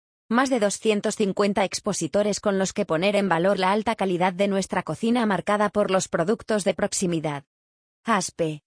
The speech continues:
a través de la Concejalía de Turismo, cuenta con stand propio para, en palabras de la concejal del área, Rosa Ruiz,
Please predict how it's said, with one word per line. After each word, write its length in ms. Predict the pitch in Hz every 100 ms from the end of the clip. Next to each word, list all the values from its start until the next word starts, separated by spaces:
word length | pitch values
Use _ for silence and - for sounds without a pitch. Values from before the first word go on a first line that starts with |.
| _
a 140 | 226
través 320 | 226 196 247 254
de 80 |
la 100 | 254
Concejalía 760 | 226 220 208 185 - 160 196 196
de 120 | 185
Turismo, 640 | 160 160 202 185 175 165 - _ - - _
cuenta 380 | - 247 220 220
con 160 | - 180
stand 360 | 160 202 214
propio 320 | - 208 214 196
para, 380 | 165 151 143 - _
en 200 | 233 226
palabras 500 | 180 185 240 247 214
de 100 | 202
la 80 | 190
concejal 560 | 175 156 170 - 208
del 160 | 190 190
área, 400 | 202 160 147 - _ _ - - - -
Rosa 420 | 208 226 - 226
Ruiz, 300 | 214 185